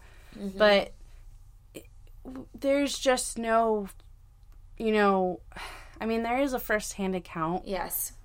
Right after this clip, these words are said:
Speaker 2: But he was significantly older when he decided to, you know, write his, his, his, uh,
Speaker 1: His recollection, like, he, yeah.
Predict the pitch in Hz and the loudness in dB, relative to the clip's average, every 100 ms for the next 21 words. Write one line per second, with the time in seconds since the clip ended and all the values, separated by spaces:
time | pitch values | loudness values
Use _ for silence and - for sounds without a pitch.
0 | - - - - 196 202 196 254 240 - | -18 -20 -20 -16 -12 -12 4 12 12 12
1 | 262 247 240 240 233 226 214 208 - - | 0 0 4 10 12 12 8 4 -2 -10
2 | - - 247 202 214 226 240 240 220 214 | -12 -2 0 2 0 0 0 0 0 -2
3 | 190 214 214 202 202 196 196 202 190 196 | 0 2 4 2 2 -2 -4 -4 -4 0
4 | 190 190 185 - - 202 190 185 185 175 | 2 2 0 -6 -6 -4 -2 -2 -2 -6
5 | - - - - 196 190 175 175 175 - | -12 -20 -20 -12 -2 0 0 0 -6 -12
6 | - 214 202 196 220 349 - - 226 208 | -10 -6 -2 6 8 8 2 -2 0 0
7 | - - - 220 185 202 - - - 202 | -4 -10 -2 0 0 -6 -10 -16 -6 -4
8 | 190 180 185 185 185 180 175 175 - - | -2 4 6 8 6 4 0 -4 -10 -18
9 | - - - 302 277 302 302 285 277 185 | -18 -20 -8 -2 0 0 0 0 0 -6
10 | 180 185 190 190 208 202 - 262 185 185 | -8 -8 -8 -8 -8 -8 -4 -2 -2 -6